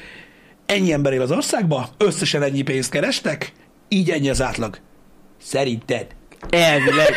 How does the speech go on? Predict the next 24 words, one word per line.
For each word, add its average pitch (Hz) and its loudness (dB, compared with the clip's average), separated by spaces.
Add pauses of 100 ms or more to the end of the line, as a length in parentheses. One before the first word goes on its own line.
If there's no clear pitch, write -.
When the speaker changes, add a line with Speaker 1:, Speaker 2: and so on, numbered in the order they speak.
(360)
Speaker 2:
De 262 2 (160)
hazudik. 214 2
Speaker 1:
Szerinted? 294 0
Speaker 2:
Szerintem 285 2
hazudik. 196 2 (140)
Amúgy. 180 2 (520)
Speaker 1:
Igen. 165 2
Speaker 2:
Lehetetlen, 185 2
mert 185 0
nem, 214 2
a 185 0
Sanyi 220 0
nem 196 0
keres 160 -2
annyit. 143 -2 (260)
Ismerem. 190 0
Speaker 1:
Ott 139 -2
van. - -2 (580)
Ott 156 -2
van. 127 0 (140)
Kérdezd 156 0
meg, 139 -6
nézd 147 0
meg. 123 -4